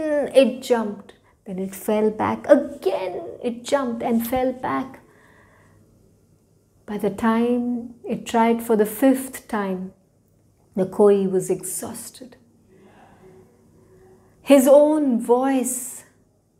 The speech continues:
was telling him, "One more time, just try." And then, with one last effort, the koi put in all his effort to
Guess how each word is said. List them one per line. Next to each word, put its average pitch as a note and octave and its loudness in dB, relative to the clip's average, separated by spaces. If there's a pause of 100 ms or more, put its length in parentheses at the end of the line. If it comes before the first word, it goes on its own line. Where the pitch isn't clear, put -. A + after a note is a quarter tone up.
(140)
was G3+ -8
telling A3+ 0
him, F#3+ -10 (800)
"One - -4
more - -8
time, A3+ -4
just C4+ -6
try." A#3+ -6 (960)
And G3 -2
then, A#3 0 (580)
with B3 -4
one B3 4
last B3+ 2
effort, A#3 0
the A3 -2
koi A#3 0 (1900)
put - 0
in A3 4
all D4 4
his C4+ -4
effort A#3+ -6
to C4 -2